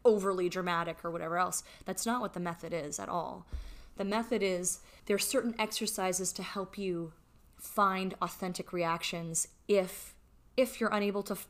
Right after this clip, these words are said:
to find them as you're working, you know? It's not like, it's not like you have to, if you're playing a drug addict, you become a drug addict. No, it's, it's, if you're playing the Queen of France and you've lost your son and you don't know how to get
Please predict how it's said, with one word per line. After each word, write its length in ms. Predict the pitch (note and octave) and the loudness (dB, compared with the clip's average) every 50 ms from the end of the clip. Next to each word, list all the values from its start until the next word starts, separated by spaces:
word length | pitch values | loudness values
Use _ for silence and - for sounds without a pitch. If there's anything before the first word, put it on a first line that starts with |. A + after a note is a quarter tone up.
| - - | -12 -8
to 100 | - G#3 | -6 -6
find 320 | F#3+ - - F#3 F#3 F#3+ | -4 0 0 2 2 0
them 360 | F#3 F#3 F#3 F#3 F3+ F3 F#3 - - - - | -2 -2 -2 -4 -4 -6 -8 -12 -18 -14 -8
as 240 | - F#3+ F#3+ F#3 - | -4 -2 -2 -2 0
you're 120 | G3 F#3+ | -2 -2
working, 500 | F3+ F3+ G3 F3+ - - - - A2+ - - | 0 0 -2 -4 -4 -8 -12 -10 -10 -10 -8
you 120 | F#3 F3 | -6 -4
know? 160 | E3 D#3+ E3+ | -4 -2 -2
It's 200 | F#3 F3 - - | -2 -2 -2 0
not 220 | G3+ F#3+ G3 - F#3+ | 0 2 0 2 2
like, 340 | F#3 F3 D#3+ E3 - - - - - - - - - - - - - | 2 2 2 0 -4 -14 -20 -20 -20 -20 -20 -20 -20 -20 -20 -10 -4
it's 160 | - G#3 - - | -2 2 2 4
not 160 | G#3 G#3 - | 4 4 4
like 260 | G3 F3+ E3+ - - | 2 2 0 0 -4
you 120 | F#3 F3 | -4 -4
have 260 | F3 F3+ E3+ E3 - - | -2 0 -2 -2 -2 -2
to, 260 | - E3+ D#3+ D#3+ E3 - - - - - | -2 0 0 -2 -4 -8 -14 -20 -18 -14
if 120 | - - | -8 -4
you're 80 | F#3+ F3+ | -4 -4
playing 320 | - - G3+ F#3 F#3 F3 | -2 0 0 0 2 0
a 20 | E3+ | -2
drug 240 | E3 - F3 F3 F3 | 0 2 2 4 4
addict, 260 | E3 D#3+ D#3+ - - | 2 0 -2 -4 -8
you 60 | E3+ | -12
become 380 | D3+ D3+ - - - F#3 F3+ D#3+ | -12 -12 -10 -8 -6 -4 -4 -4
a 20 | |
drug 240 | D#3+ - F3+ F3+ E3 | 0 2 2 2 2
addict. 300 | - - - F#3+ - - | 0 -4 -8 -10 -8 -6
No, 400 | F3+ F#3 G#3 G#3 D#3+ - - - | -4 0 0 2 0 0 -2 -6
it's, 380 | - F3 E3 - - - - - | -4 -2 -2 -2 -2 -2 -4 -6
it's, 400 | - - E3 - - - - - - - - - - - - - - - - - - | -8 -10 -4 -2 0 0 0 -2 -6 -14 -20 -20 -20 -20 -20 -20 -20 -20 -20 -18 -12
if 180 | - F3+ F3 - | -8 -8 -6 -2
you're 100 | F3+ F3+ | -2 -4
playing 580 | F3+ - - B3 C4+ C4 A#3+ A3 G3+ G3 G3 G3 | -2 0 2 4 6 6 6 6 6 4 2 0
the 80 | F#3+ | -2
Queen 260 | F3+ - - G#3+ G3+ | -2 0 2 2 2
of 80 | F#3+ F#3 | 2 0
France 440 | - - A3+ A#3 A#3 G3+ F3+ - - | -2 -2 2 2 4 4 2 0 -2
and 100 | F3 F3 | -2 -2
you've 120 | E3+ D#3+ | -2 0
lost 360 | F3 F3 F3 F3 - - - - - - - | 2 2 2 2 2 -2 -6 -10 -16 -16 -10
your 120 | - E3+ | -8 -4
son 400 | - - - B3+ C4 A3+ G3 F3+ | -2 0 2 4 4 4 4 2
and 120 | F3 F3 F3 | 0 -2 -2
you 60 | F3 | -2
don't 220 | E3 F3+ F3 - | 0 0 0 0
know 100 | - E3+ | -2 -4
how 160 | E3 - F3+ E3 | -4 -4 -4 -4
to 160 | D#3+ D#3+ D#3 D#3+ E3 - | -4 -4 -6 -6 -6 -2
get 220 | F#3 G3 - - | -2 -2 -2 -2